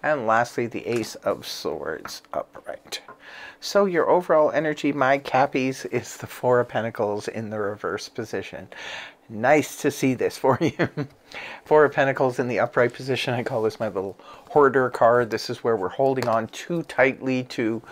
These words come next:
Uh, it could be anything from old belief systems to material goods. I call it my little hoarder card for a reason. It's time to let go. Yes, Capricorns, you can be hoarders. Now, let's face it.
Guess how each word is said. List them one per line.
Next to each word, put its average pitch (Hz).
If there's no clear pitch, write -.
Uh, 123
it 143
could 139
be 135
anything 123
from 110
old 117
belief 120
systems -
to 98
material 123
goods. 123
I 107
call 107
it 87
my 101
little 101
hoarder 123
card 113
for 110
a 113
reason. 117
It's 107
time 110
to 113
let 104
go. -
Yes, 127
Capricorns, 127
you 104
can 110
be 107
hoarders. 107
Now, 92
let's 110
face 135
it. -